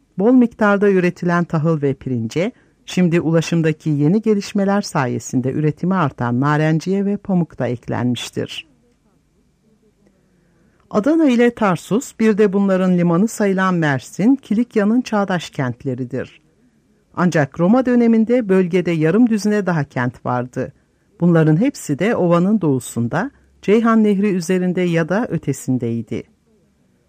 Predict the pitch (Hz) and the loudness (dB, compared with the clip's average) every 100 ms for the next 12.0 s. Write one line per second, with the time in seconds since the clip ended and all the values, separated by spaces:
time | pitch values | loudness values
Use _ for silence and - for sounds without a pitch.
0 | _ _ _ - 240 - 285 - 311 277 | _ _ _ 0 0 0 -4 0 4 4
1 | 240 240 240 214 185 208 - 233 202 226 | 6 4 2 2 0 0 0 0 2 2
2 | 208 156 - 120 120 110 - - _ _ | 0 0 -2 -2 -2 -4 -6 -14 _ _
3 | _ 180 175 165 151 135 185 247 240 202 | _ 0 2 2 0 -2 -2 0 2 0
4 | 185 190 170 175 226 233 202 202 190 190 | 0 0 0 -2 -2 -2 0 0 2 2
5 | 185 185 180 180 170 156 - 143 127 127 | 2 0 0 0 2 0 0 -2 0 -2
6 | - 143 139 - 151 139 196 185 143 131 | -2 -2 -2 -2 -2 -2 -2 0 0 -2
7 | - 147 180 240 185 165 - 175 165 151 | -4 -4 0 2 0 -2 -6 -4 -4 -4
8 | - 131 120 80 _ _ _ _ _ - | -8 -6 -6 -6 _ _ _ _ _ 0
9 | 190 175 139 135 131 180 339 262 185 175 | 4 4 4 2 0 2 2 2 0 -2
10 | 160 147 - 147 139 135 127 135 143 147 | -2 -2 -2 -2 0 0 0 -2 0 4
11 | 143 131 - 208 160 127 113 101 117 247 | 4 2 0 0 0 -2 -4 -4 -4 -6